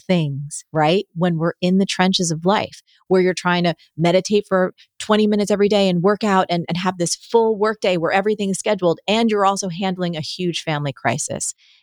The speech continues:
and you're also dealing with grief, and you're also making your way through some really challenging, difficult emotional situation. And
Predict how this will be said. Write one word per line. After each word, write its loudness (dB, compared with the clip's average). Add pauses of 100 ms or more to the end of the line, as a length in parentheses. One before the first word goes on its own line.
and 2
you're 0
also -2
dealing -4
with -8
grief, -8 (320)
and 0
you're -2
also -2
making -4
your -4
way 2
through 0
some 0 (320)
really 2
challenging, 0
difficult -2
emotional 2
situation. 0 (380)
And 2